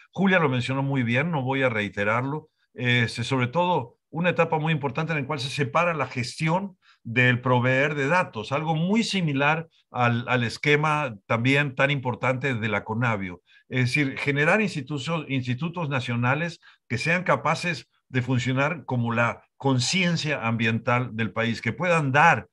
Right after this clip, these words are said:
información científica objetiva. Es, eh, el ine desde entonces ha hecho cosas maravillosas, muchas de ellas, eh, gracias a, a Julia, muchas de ellas también gracias a mi queridísimo colega Adrián Fernández,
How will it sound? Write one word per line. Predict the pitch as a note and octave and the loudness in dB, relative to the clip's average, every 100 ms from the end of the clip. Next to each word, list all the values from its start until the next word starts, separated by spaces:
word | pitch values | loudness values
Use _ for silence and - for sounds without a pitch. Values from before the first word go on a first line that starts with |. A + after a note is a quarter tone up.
| _ - | _ -4
información | B2 B2 A#2 A#2 D3+ D3+ | -2 0 -2 -2 -2 -2
científica | C#3 B2 C3 B2+ C#3+ C#3 B2 - _ - | 0 0 0 -2 -2 -2 -2 -4 _ -6
objetiva. | A2+ - A#2 - A#2 G2 F2 - _ _ _ | -6 -4 -4 -2 -2 -2 -8 -14 _ _ _
Es, | C3 C3 B2 - | 2 4 4 0
eh, | C3 B2+ B2+ - _ _ _ _ | 0 2 2 -2 _ _ _ _
el | E3+ F#3+ | -4 2
ine | A#3+ A#3 A3 | 2 2 0
desde | C#3+ D3+ D3+ | -2 -4 -4
entonces | C3+ A3 F3+ | -2 -4 0
ha | D#3 | 0
hecho | D#3 E3 C3 | 2 0 -2
cosas | D#3+ F3 D#3 | -2 -2 0
maravillosas, | C#3 A#2 A2+ A2+ D3+ D#3+ F#3 - _ _ | 0 0 0 0 0 -2 -4 -6 _ _
muchas | E3+ C4+ B3 F3+ | -6 -2 0 2
de | F#3+ | 2
ellas, | G#3 D#3+ C#3+ | 2 0 0
eh, | C3 | 0
gracias | C3 D#3+ F#3 D3+ B2+ | 2 0 0 -2 0
a, | A2+ G#2 F#2+ | 2 2 -2
a | - | -4
Julia, | - D3 F3 G3 F3+ - _ _ | -6 -2 0 0 -2 -8 _ _
muchas | C3+ F#3 F#3 | 0 2 4
de | D#3+ | 2
ellas | E3+ - | 2 0
también | B2 D3 | -2 -2
gracias | C#3+ C#3 C#3 | -2 -4 -4
a | C3 | -2
mi | A2+ | -2
queridísimo | A2 A#2 B2+ C3+ C#3+ A#2+ | -2 0 0 0 -2 -4
colega | A2 A#2 C3+ B2+ | -2 0 2 2
Adrián | A2+ B2 C3 | 2 0 -2
Fernández, | B2 G#2 A#2 C3+ E3 E3+ | -4 -2 0 -2 -4 -8